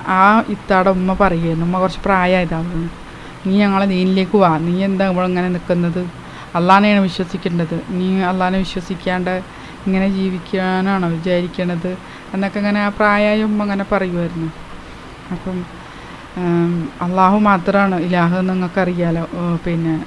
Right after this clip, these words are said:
ലോകത്തിൽ അള്ളാഹു മാത്രമുള്ള ഇലാഹ് എന്നൊക്കെ ഇങ്ങനെ പറയുമായിരുന്നു. അപ്പം ഞാനും പറയുമായിരുന്നു,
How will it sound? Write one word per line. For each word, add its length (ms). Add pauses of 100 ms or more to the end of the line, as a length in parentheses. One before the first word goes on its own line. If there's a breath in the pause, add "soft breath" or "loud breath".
(100)
ലോകത്തിൽ 480
അള്ളാഹു 260
മാത്രമുള്ള 440
ഇലാഹ് 360
എന്നൊക്കെ 420
ഇങ്ങനെ 160
പറയുമായിരുന്നു. 420
അപ്പം 140
ഞാനും 300
പറയുമായിരുന്നു, 560